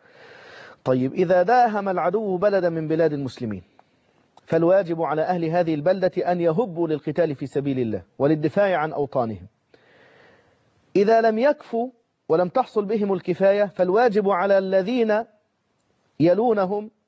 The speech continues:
أن يقاتلوا معهم على أقرب البلاد إليهم. الآن يا أخوانا عندنا محنة عظيمة جدا. الإسلام لا يعرف الحدود بين البلاد. قلت لكم إن الإسلام دين عالمي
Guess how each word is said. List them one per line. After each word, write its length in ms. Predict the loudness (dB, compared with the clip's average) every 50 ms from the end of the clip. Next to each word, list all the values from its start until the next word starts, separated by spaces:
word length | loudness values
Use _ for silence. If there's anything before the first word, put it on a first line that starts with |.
| _ -2
أن 100 | 0 2
يقاتلوا 520 | 2 2 2 0 0 0 0 0 -2 -2
معهم 320 | -2 -2 -4 -4 -6 -6 -4
على 140 | -2 0 0
أقرب 340 | 0 0 0 0 -2 -2
البلاد 320 | -2 -2 -2 0 0 0 -2
إليهم. 400 | -2 -4 -4 -4 -4 -6 -10 -16 -20 _ _ _ _ _ _ _ _ _ _ _ _ _ _ _ _ _ _ _ _ _ _ -2
الآن 220 | 0 2 2 2 2
يا 60 | 0
أخوانا 320 | -2 -2 -2 -2 -2 -2
عندنا 480 | -4 -4 -2 -2 0 0 2 0 0 -2 -6 _ _ _ _ _ _ -4
محنة 320 | -2 -2 -2 -2 -2 -2 0
عظيمة 360 | 0 0 0 0 0 0 -2
جدا. 360 | -2 -2 -4 -6 -8 -14 -16 -18 _ _ _ _ _ _ _ _ _ _ _ _ _ _ _ _ _ _ _ _ _ _ _ -20 -20 -20 -20 -20 -8 -2 -2
الإسلام 480 | 0 0 0 0 2 0 2 2 2
لا 120 | 2 2 4
يعرف 320 | 2 2 0 0 -4 -6
الحدود 420 | -8 -6 -6 -4 -2 -2 -4 -4 -8 _ _ _ _ _ _ _ _ -2
بين 200 | 0 0 2 2
البلاد. 420 | 2 0 2 2 2 4 2 2 0 -4 _ _ _ _ _ _ _ _ _ _ -2
قلت 200 | -2 -2 0 0
لكم 340 | 0 0 0 -2 -4 -6 -4
إن 80 | -4
الإسلام 460 | -4 -4 -4 -4 -2 0 0 2 2
دين 360 | 2 0 0 -2 0 0 0 0
عالمي 520 | 0 0 2 0 0 0 -2 -4 -6 -8